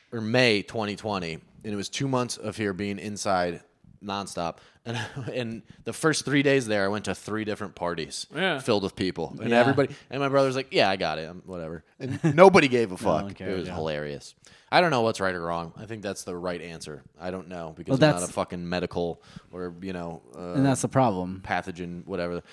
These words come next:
Speaker 1: Yeah.
Speaker 3: No one really knew. It was a fucking
Speaker 1: But everybody's
Speaker 3: new
Speaker 1: got
Speaker 3: problem.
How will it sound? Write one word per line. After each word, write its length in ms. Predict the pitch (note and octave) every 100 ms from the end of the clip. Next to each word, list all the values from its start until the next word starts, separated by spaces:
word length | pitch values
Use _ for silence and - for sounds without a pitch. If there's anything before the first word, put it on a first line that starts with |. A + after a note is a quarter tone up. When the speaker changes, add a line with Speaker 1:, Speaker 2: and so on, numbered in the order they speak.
| - _
Speaker 1:
Yeah. 220 | - E3+ B2+
Speaker 3:
No 140 | D#3+
one 140 | D#3+
really 200 | A#2 G#2
knew. 240 | G2 G#2 G2
It 40 |
was 120 | G#2 G2
a 40 |
fucking 400 | - C3+ - G#2
Speaker 1:
But 100 | A2+
everybody's 220 | C#3+ B2
Speaker 3:
new 60 | D#3
Speaker 1:
got 80 | C3
Speaker 3:
problem. 200 | C#3+